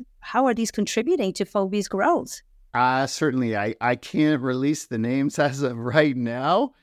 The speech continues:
Speaker 1: So my job in the podcast is to try to get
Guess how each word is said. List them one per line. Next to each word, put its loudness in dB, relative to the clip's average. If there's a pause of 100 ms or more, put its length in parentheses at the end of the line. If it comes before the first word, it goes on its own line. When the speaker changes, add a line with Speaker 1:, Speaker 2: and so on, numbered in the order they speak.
(360)
Speaker 1:
So 0
my 4
job 2
in -2
the -2
podcast 0 (100)
is 2
to -2
try -2
to -2
get -4